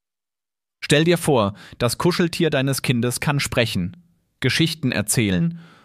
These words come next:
und sogar beim Lernen helfen, ganz ohne Bildschirm. Solche Spielzeuge mit integrierter Sprach-K I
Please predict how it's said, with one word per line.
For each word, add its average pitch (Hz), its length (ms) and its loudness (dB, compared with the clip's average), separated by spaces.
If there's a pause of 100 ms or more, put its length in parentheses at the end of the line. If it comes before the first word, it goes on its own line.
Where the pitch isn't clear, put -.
(100)
und 143 160 2
sogar 127 300 2
beim 131 160 2
Lernen 131 340 2
helfen, 95 680 -2
ganz 135 300 0
ohne 110 240 0
Bildschirm. 101 640 -2 (760)
Solche 160 360 0
Spielzeuge 123 640 0
mit 110 180 0
integrierter 127 680 -2
Sprach-K 131 640 -2
I 147 340 -2